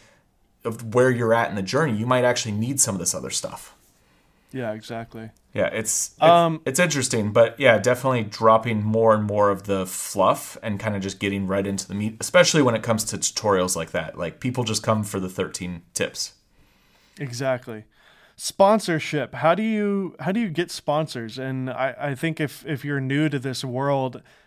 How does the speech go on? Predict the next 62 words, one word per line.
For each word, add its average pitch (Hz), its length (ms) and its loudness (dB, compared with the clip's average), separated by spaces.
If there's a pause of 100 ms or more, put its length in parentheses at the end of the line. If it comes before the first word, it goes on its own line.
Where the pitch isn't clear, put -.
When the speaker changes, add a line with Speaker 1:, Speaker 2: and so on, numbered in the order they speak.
(120)
Speaker 2:
you 139 160 -4
see 160 300 -2
everybody 139 560 0
doing 127 360 -2
it. 117 140 -6
Like, 120 200 -8
"This 202 160 -4
video 131 260 -6
brought 131 240 -6
to - 60 -10
you 147 40 -8
by 156 140 -6
Squarespace. 160 680 -12
This 151 180 -8
video 120 260 -8
brought 127 220 -6
to 143 80 -8
you 139 80 -6
by 147 160 -4
Storyblocks." 151 920 -8 (260)
By 156 120 6
the 147 100 0
way, 131 140 0
I 120 120 -2
just 147 240 -4
got 151 140 0
a 131 40 -2
box 123 500 -2
from 151 220 -8
Storyblocks. 151 600 -6
Did 135 120 -10
you 160 120 -6
get 170 180 -10
this, - 380 -10
uh, 98 40 -8
Speaker 1:
No. 95 440 -2
So 131 220 8
I 123 100 6
Speaker 2:
gift 139 60 6
Speaker 1:
don't 156 160 4
work 135 120 8
Speaker 2:
from 170 80 0
Speaker 1:
with 139 80 2
Storyblocks. 90 560 0
I 117 60 4
don't 139 140 8
even 139 120 2
have 139 140 2
an 135 60 -2
affiliate 120 360 0
link 82 180 -4
with - 120 -16
them. - 240 -16 (840)
Speaker 2:
Oh, 160 80 -6
I'm 147 160 -6
sorry. 104 340 -10
Speaker 1:
I 101 120 -4
know. 127 260 4
Speaker 2:
They 156 100 4
gave 185 220 2
me 202 160 2
a, 143 380 2